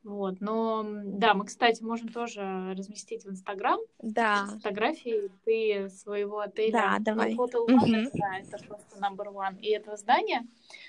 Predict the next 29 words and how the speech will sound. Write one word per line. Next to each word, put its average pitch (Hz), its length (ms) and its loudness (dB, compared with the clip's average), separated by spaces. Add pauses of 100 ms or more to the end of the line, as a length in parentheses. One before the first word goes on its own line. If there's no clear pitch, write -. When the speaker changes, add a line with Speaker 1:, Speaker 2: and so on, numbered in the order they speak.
(180)
Speaker 1:
Вот, 220 220 -6
я 214 140 -4
тогда 214 220 -4
покажу 220 400 -10
этот 330 320 -6
отель. 226 440 -6
И 262 340 0
в - 100 -14
Патагонии, 240 640 6
но 202 120 -10
мне 226 140 -8
кажется, 240 360 -12
ты 247 100 -8
знаешь, 226 460 -2
про 214 120 -14
что - 200 -14
я 202 120 -8
говорю. 208 480 -6 (840)
А, 196 760 -12
там 196 160 -10
тоже, 196 560 -10 (240)
ну, 220 80 -8
там, 262 200 8
в 254 60 -8
принципе, 269 380 -4
все 233 260 -2
практически - 640 -10
отели 220 300 0
Speaker 2:
Ага. 226 440 2